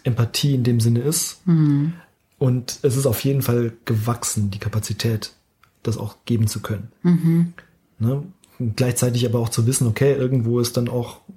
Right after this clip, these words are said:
Speaker 1: also ist, möchte ich auch gehört werden unter Umständen, aber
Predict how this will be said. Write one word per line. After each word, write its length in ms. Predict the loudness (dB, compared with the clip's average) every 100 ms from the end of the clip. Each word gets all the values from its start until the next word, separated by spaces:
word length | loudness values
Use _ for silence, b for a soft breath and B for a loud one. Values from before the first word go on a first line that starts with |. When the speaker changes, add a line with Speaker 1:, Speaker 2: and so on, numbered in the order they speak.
| _
Speaker 1:
also 340 | -6 -4 -4 -6 _ _ _ -6
ist, 340 | -6 -6 -10 -18 -20 -20 -20 -14 -12 -12 -18 -20
möchte 440 | -16 -6 -4 -2 -4
ich 180 | -2
auch 220 | 2 2 2
gehört 420 | 0 2 2 2
werden 480 | 2 2 0 -2 -6
unter 180 | -6 -4
Umständen, 460 | -4 -2 -4 -2 0
aber 200 | 0